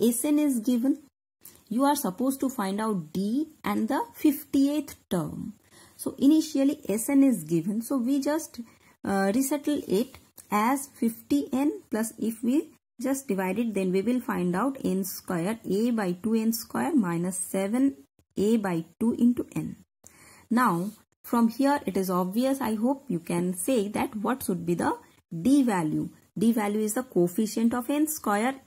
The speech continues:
and its multi-, and it should be multiplied by two. So it is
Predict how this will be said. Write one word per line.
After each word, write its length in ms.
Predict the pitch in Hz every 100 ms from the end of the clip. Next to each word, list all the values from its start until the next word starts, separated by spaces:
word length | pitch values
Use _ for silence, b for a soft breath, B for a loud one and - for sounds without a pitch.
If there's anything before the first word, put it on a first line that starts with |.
| -
and 300 | 180 175 -
its 300 | 294 - - - _ _ _ _ -
multi-, 360 | 202 220 220 - - -
and 320 | - 208 214 -
it 180 | 240 -
should 160 | 190
be 80 | 240
multiplied 560 | 240 165 165 - 196 202
by 140 | 247
two. 280 | 262 294 175
So 140 | -
it 100 | 233
is 180 | 277 269